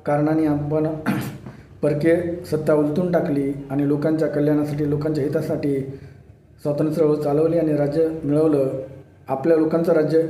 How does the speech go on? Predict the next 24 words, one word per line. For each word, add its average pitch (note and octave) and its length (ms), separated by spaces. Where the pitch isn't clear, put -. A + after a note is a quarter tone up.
निर्माण D3+ 400
केलं, C#3 460
मात्र C#3+ 440
या D3+ 180
सर्व D#3+ 200
गोष्टी D3 360
आज C#3 280
फल-, D#3 300
फलद्रूप E3 420
होताना D3 320
दिसत D3+ 280
आहेत. C3+ 240
डॉक्टर C#3+ 220
आंबेडकरांचंही D#3 840
ते D#3 180
भाषण C#3+ 420
सव्वीस D3 340
नोव्हेंबर D#3 260
एकोणीसशे D#3 440
एकोणपन्नासचं D#3 1000
की E3 60
देशानं D#3 360
लोकशाही D#3 360
स्वीकारली, D3+ 600